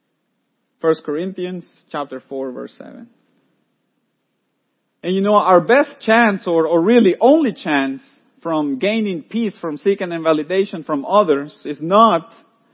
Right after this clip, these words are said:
going to be from the favorable resolutions of, of our problems, or from the removal of every worst case scenario, or from an easy adversity-free lifestyle,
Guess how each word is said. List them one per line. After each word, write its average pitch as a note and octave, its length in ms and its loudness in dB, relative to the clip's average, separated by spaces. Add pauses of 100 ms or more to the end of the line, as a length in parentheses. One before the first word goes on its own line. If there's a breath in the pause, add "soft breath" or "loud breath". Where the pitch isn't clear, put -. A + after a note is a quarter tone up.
(260)
going G3+ 300 2
to F3+ 60 -4
be G#3+ 260 0
from F#3 200 -6
the D#3+ 120 -2
favorable F#3 600 2
resolutions E3+ 840 0
of, C#3+ 220 0 (420 soft breath)
of E3+ 140 0
our D#3 100 2
problems, F3+ 640 0
or D#3+ 100 -2
from E3 220 -8
the D#3+ 100 2
removal F3 540 0
of D3+ 100 -4
every F3+ 300 0
worst F#3 340 -2
case F#3+ 220 0
scenario, E3+ 480 -2
or D3 80 0
from D3 340 -6 (360 soft breath)
an D#3 180 -4
easy A3+ 400 2
adversity-free E3+ 920 0
lifestyle, D3+ 920 0